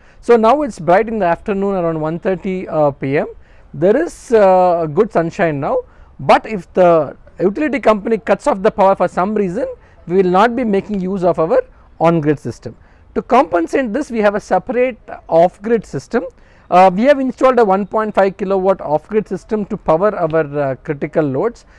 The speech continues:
Uh, critical loads also includes the refrigerator and the pump. So we will run through the, uh, off-grid system installation and explain its, uh,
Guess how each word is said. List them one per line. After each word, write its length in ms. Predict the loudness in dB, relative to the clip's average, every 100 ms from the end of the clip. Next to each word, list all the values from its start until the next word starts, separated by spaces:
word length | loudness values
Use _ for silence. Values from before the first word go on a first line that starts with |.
| -20
Uh, 60 | -12
critical 400 | -4 -4 2 2
loads 240 | 2 2
also 280 | 0 0 0
includes 480 | -2 -4 -2 -2 -2
the 140 | -4
refrigerator 640 | -4 -4 -6 -4 -4 -4 -6
and 320 | -6 -6 -4
the 480 | -2 -2 -6 -10 -16 _ -2
pump. 320 | 0 -2 -12 -20 -20 _
So 200 | 2 4
we 100 | 6
will 160 | 4 2
run 320 | 2 2 0
through 220 | -2 0
the, 180 | 4 6
uh, 340 | 6 4 0
off-grid 440 | 0 0 0 -2 -4
system 340 | -6 -4 -4
installation 720 | -4 -6 -6 -4 -4 -4 -6
and 100 | -4
explain 520 | -6 -10 -6 -4 -2 -4
its, 260 | -8 -8
uh, 220 | -4 -4